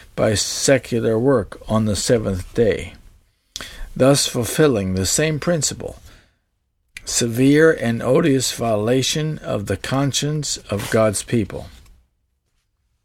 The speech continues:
The Egyptian taskmasters were very severe.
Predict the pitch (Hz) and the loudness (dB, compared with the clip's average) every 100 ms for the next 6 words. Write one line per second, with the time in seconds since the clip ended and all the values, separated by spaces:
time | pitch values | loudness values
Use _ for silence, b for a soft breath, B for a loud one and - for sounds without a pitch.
0 | - B B B B 143 160 151 165 202 | -18 B B B B 4 4 2 0 0
1 | - 139 120 131 135 117 - 95 87 - | 0 -2 0 0 2 0 -2 -4 -2 -4
2 | - 107 131 143 - B B B 151 135 | -2 -2 -2 -4 -10 B B B 2 4
3 | 139 165 98 101 - 131 143 87 - - | 4 6 6 2 0 0 0 0 -2 -8